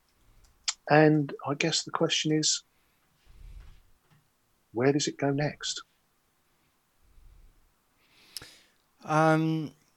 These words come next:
Speaker 2: yes. So it is facing lots of challenges. Um, but, I mean, considering that, you know, when it was, when it was formed, are you sure about that twenty-four percent figure?
Speaker 1: Yeah. Yeah,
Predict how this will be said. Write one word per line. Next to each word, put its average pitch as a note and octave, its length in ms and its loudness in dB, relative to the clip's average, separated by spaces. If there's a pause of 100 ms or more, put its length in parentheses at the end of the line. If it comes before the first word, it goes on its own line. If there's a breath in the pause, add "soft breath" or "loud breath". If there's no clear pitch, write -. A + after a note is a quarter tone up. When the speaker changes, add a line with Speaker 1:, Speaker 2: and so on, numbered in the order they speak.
(520)
Speaker 2:
yes. C#3+ 760 2
So - 220 4
it D3 140 4
is E3+ 260 4
facing B2 680 4
lots A#2+ 280 2
of G#2 120 -4
challenges. F#2+ 800 -4 (760)
Um, A2 640 0 (1200)
but, B2 300 4 (260)
I A2+ 80 -2
mean, A#2+ 160 4
considering D3+ 480 2
that, C3 220 4 (380)
you C3 120 2
know, A2+ 100 4
when A#2+ 160 4
it A2 100 0
was, A2+ 400 -2 (500)
when B2+ 140 0
it A2 100 -2
was A#2 160 -4
formed, G#2+ 340 -2
are C#3+ 40 -4
you F#3 100 -2
sure G3 220 0
about E3+ 180 0
that D#3 160 -2
twenty-four D3+ 380 -2
percent C#3+ 360 -4
figure? F2+ 280 -8 (800)
Speaker 1:
Yeah. C4 280 8 (720)
Yeah, F3 160 6